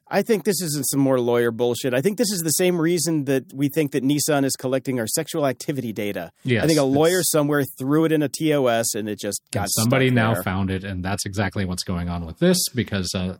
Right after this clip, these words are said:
Speaker 2: the newly released privacy policy indicates that they will use that data along with other collected personal information to train A I models. Maybe.
Speaker 1: Great. Maybe.
Speaker 2: They're certainly planning for it, or at least covering their ass for it.
Speaker 1: Okay. Yeah, this is just all cover your ass shit.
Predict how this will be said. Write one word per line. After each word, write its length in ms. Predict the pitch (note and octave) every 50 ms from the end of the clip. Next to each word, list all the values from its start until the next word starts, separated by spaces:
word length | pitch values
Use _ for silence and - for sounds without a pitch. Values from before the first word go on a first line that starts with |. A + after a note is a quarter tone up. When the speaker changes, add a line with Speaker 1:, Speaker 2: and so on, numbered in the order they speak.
| _ -
Speaker 2:
the 120 | G#2 F#2+
newly 360 | F2+ F#2+ A2+ B2+ B2 A2+ A2+
released 380 | G#2+ G#2 G#2 G2+ G#2 G2+ - - -
privacy 400 | - C#3 C#3 B2+ B2 - C3+ B2+
policy 440 | - A#2+ B2 B2 A#2+ A#2 - B2+
indicates 420 | A2+ G2+ G2+ F2 - G2 F#2 - -
that 160 | G#2 F2+ -
they 140 | - F#2+ F#2
will 160 | F#2 F#2 F2+
use 180 | F2 F2+ F#2 F2
that 160 | - F#2+ F2 F2+
data 240 | - G2 G2 F#2+ F#2+
along 240 | F#2+ F#2+ F#2 F#2+ F#2
with 120 | F2+ -
other 180 | A#2 A2 A2 G#2
collected 360 | - A2+ G#2 F#2+ - G#2 F#2
personal 300 | - A2 G2+ - G#2+ G2+
information 440 | G2 - - G2+ F#2+ F#2 - - G#2+
to 80 | G#2 -
train 300 | - - A2+ A2 A2 A2+ A#2
A 140 | - G#2 G2+
I 140 | F#2+ F#2+ F#2+
models. 400 | F#2 F#2 E2+ E2+ E2 - - - - - _ _ _ _ _ _ _ _ _ _ _ - -
Maybe. 220 | B2+ B2 A#2+ A2 A#2+
Speaker 1:
Great. 360 | A2 B2+ C3 - - - - _ _ _ _ _ _ -
Maybe. 380 | - F#3 E3 A#2 F#2+ - C#2 - - _ _ _ _ _ -
Speaker 2:
They're 100 | - G#2+
certainly 340 | - - E3+ E3 C3+ B2+ A#2
planning 420 | - - C3 A2 F2+ E2+ C#2 D2
for 260 | - - - - -
it, 140 | A2+ - - -
or 160 | - G2+ F#2 F#2+
at 60 | F#2
least 340 | G2+ G#2 F#2 - - - -
covering 340 | - C3+ A#2 G2+ G#2+ G#2 F#2+
their 120 | F2+ F2+
ass 260 | F2+ E2+ E2+ E2+ - - - -
for 220 | - - D2+ D#2+ F2
it. 140 | - - - _ _ _ _ _ _ _ _ -
Speaker 1:
Okay. 440 | - B2+ A2+ G2+ - - F2+ F2 D#2+ - _ _ _ _ - _ _ _ -
Yeah, 240 | D#3+ D#3+ C3 G#2+ G#2
this 120 | A#2 A2+
is 100 | A#2+ A2+
just 180 | A#2 A2+ - A#2+
all 160 | A2+ A#2 A2
cover 260 | A2+ - A#2+ A2 B2
your 160 | B2 A#2 G#2
ass 180 | F#2+ F#2 F#2 F2+ -
shit. 300 | - - G2 F#2+ - -